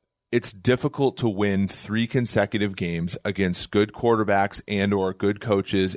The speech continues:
and or good defenses. And so if you can get that bye, that's like for, I mean, Bowie, uh, Ramsey's wins above replacement means so much more for Kansas City going from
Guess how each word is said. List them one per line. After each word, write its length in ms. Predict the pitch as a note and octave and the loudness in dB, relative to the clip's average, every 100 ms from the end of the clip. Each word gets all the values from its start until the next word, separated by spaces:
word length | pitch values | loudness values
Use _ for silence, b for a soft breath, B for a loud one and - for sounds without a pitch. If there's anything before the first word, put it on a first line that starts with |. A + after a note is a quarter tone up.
| - | -4
and 220 | G2 F#2+ | -2 -2
or 180 | F#2+ F#2+ | -2 -2
good 180 | F#2+ F2+ | -4 -2
defenses. 640 | F#2 - D2+ F2+ D#2+ - - | -6 -4 -4 -4 -6 -8 -2
And 260 | G#2 F#2 - B B | 0 0 -4 B B
so 240 | - A2 G#2+ | 0 2 2
if 160 | F#2+ | 0
you 140 | G2+ A#2 | -2 -2
can 160 | C3 | -2
get 180 | B2+ C3 | 0 2
that 260 | C3+ C3+ - | 4 2 2
bye, 560 | C3 C3 F2+ D#2+ E2 - b b b - | 0 2 2 0 -2 -8 b b b -4
that's 420 | G2 G#2+ B2+ - | 0 0 0 2
like 220 | A#2+ G2+ | 2 0
for, 240 | - A2+ - - A2 - - F#2+ | 0 -2 -2 -8 -14 -12 -8 -6
I 40 | B2 | 0
mean, 240 | B2 A2 - | 0 0 0
Bowie, 340 | B2 D3 C#3 G#2+ | 4 4 2 0
uh, 220 | G2 F2+ - E2 - - | 0 -2 -6 -12 -12 -2
Ramsey's 640 | G#2+ B2+ C#3+ A#2+ A2 G2 | 2 2 2 2 0 -2
wins 340 | E2+ A2 B2 A#2+ | -2 0 2 2
above 240 | G#2+ G2 | 2 2
replacement 580 | G2 - G2 - F#2 - | 0 0 0 0 -2 -2
means 280 | F#2+ F#2 - | -2 -2 0
so 200 | G#2+ G#2+ | 2 2
much 220 | A#2+ - | 0 0
more 260 | G#2 F#2+ | 0 0
for 140 | F2+ F#2+ | -2 -8
Kansas 440 | - G#2+ A2 G#2+ | -2 0 2 0
City 280 | - F#2+ F2+ | 0 0 0
going 360 | F#2+ F#2 F#2 F#2 | 0 0 0 -2
from 360 | G2 F#2 F2+ | 0 0 0